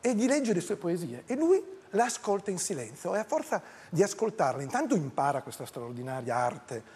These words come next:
dell'ascolto e poi comincia a scriverle anche lui, diventa un poeta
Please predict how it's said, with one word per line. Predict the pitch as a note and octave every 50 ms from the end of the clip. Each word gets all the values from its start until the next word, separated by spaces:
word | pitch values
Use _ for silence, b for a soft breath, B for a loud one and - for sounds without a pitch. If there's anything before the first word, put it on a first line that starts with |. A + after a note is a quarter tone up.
| B B
dell'ascolto | - C3+ C3 B2+ C3 A#2 - - - A#2 G#2+ G#2 - - A#2 B B B B B B
e | B A#3+
poi | - G4 G#4
comincia | G#4 G#3 G3+ D#4 D#4+ - D#3
a |
scriverle | - - A#3+ B3+ G#3 F3+ D3 C#3+
anche | C#3 C3+ - G#3+
lui, | A#3 B3 D#3+ C3
diventa | B2 D#3+ E3 A#3+ B3 A3+ - E3+
un | D3 C#3+
poeta | - F#3+ D3 B2 A#2 - B2 A2+